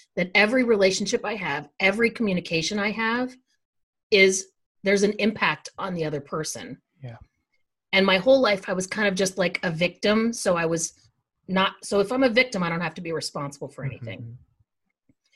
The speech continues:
Speaker 1: It's all happening to me. But as soon as I can have the ownership,
Speaker 2: Mm-hmm.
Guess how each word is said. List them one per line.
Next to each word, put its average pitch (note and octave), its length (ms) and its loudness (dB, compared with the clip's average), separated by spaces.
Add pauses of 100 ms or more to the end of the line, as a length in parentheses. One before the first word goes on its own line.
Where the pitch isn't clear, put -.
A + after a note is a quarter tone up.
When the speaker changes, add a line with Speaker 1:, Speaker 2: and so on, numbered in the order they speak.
Speaker 1:
It's G3 120 0
all F#3 140 2
happening E3 420 0
to - 180 -8
me. A#2+ 220 -8 (400)
But F#3+ 120 2
as F#3+ 140 0
soon A3 140 0
as A#3+ 240 2
I F#3 140 2
can G3 200 -4
have F3+ 520 0 (680)
the E3+ 440 -2 (1200)
ownership, G3 680 0 (420)
Speaker 2:
Mm-hmm. A#2+ 280 -12